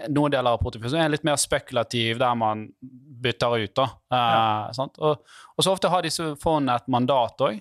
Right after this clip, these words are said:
Speaker 1: Det vil si at de for eksempel kun skal investere i, i, på den norske børsen.
Speaker 2: Ja.
Speaker 1: Eh,
Speaker 2: Det har jeg sett, at det er sånn, det heter for eksempel, eh, D N B Grønt.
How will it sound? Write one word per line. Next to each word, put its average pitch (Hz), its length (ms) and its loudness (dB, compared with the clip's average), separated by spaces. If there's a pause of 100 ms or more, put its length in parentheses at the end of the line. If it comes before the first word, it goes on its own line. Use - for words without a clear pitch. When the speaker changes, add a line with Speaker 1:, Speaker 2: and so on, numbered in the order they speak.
(140)
Speaker 1:
Det 147 80 -8
vil 131 40 -6
si 139 80 0
at 123 60 -2
de 127 100 0 (140)
for - 80 -4
eksempel 127 260 -2
kun 120 300 -2
skal 123 260 0
investere 110 600 0
i, 104 340 -4 (140)
i, 107 120 -6
på 117 140 -4
den 123 80 2
norske 127 260 -2
børsen. 127 420 0 (360)
Speaker 2:
Ja. 147 220 -2 (340)
Speaker 1:
Eh, 113 300 4
Speaker 2:
Det 110 80 6
har 170 140 6
jeg - 20 0
sett, - 440 0
at 143 80 -16
det 156 120 -4
er 147 60 -2
sånn, 147 400 -4
det 143 160 -2
heter 139 220 -2
for 135 140 -10
eksempel, 113 520 -2
eh, 113 320 -4
D 143 260 -2
N 131 200 -4
B 135 60 0 (320)
Grønt. 113 640 -6